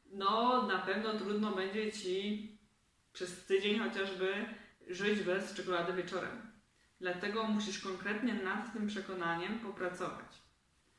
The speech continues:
Ważne jest, żeby, jeżeli chodzi o, jeżeli wypiszesz te przekonania, żeby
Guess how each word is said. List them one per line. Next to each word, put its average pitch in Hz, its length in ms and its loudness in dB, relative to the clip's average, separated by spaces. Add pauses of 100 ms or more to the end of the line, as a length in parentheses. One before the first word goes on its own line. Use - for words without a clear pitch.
(480)
Ważne 220 420 2
jest, 208 240 -2
żeby, 175 580 2 (200)
jeżeli 185 480 2
chodzi 214 240 -2
o, 175 300 0
jeżeli 185 260 2
wypiszesz 185 640 -4
te 180 100 -8
przekonania, 175 640 -4
żeby 180 260 -2